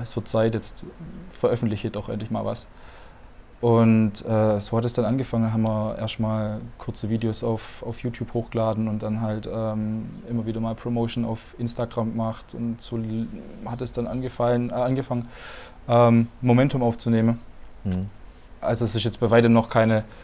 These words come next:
Speaker 1: große Sache, aber es, es wächst auf jeden Fall und, ähm, umso mehr Zeit und, und, ähm, Leidenschaft man da reinsteckt, umso mehr kommt im Endeffekt auch dabei rum.
Speaker 2: Und dann bist du zur Schwäbischen Post gekommen. Also zu, du hast mich ja angeschrieben, also "Mensch, wär das was?"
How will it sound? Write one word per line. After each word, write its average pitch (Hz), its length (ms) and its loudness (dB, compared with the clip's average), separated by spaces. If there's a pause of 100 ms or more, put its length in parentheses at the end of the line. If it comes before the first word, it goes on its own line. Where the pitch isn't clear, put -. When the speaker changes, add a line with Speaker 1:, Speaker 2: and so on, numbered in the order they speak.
(120)
Speaker 1:
große 117 320 6
Sache, 139 420 6
aber 113 520 2
es, - 220 -10
es 113 180 -4
wächst - 460 2 (140)
auf 117 160 -8
jeden 117 200 4
Fall 120 460 8
und, 110 560 0
ähm, 110 480 0 (140)
umso 120 280 -4
mehr 113 200 4
Zeit 127 420 2
und, 110 480 -2
und, 110 540 -4
ähm, 107 340 -4
Leidenschaft 120 580 0
man 117 80 -2
da 117 80 0
reinsteckt, 123 560 -2 (880)
umso 117 200 -2
mehr 113 180 4
kommt 117 180 2
im 117 80 2
Endeffekt 113 500 -2 (360)
auch 110 140 -6
dabei 113 200 -2
rum. 110 240 -2 (320)
Speaker 2:
Und 127 80 0
dann 131 80 6
bist 156 160 6
du 160 40 -6
zur 165 120 4
Schwäbischen 175 340 8
Post 160 240 8
gekommen. 110 260 4
Also 120 140 8
zu, 131 280 8
du 131 160 8
hast 139 160 10
mich 143 80 4
ja 127 80 6
angeschrieben, 214 440 6
also 170 200 6
"Mensch, 190 240 4
wär 170 80 12
das 202 180 8
was?" 214 220 6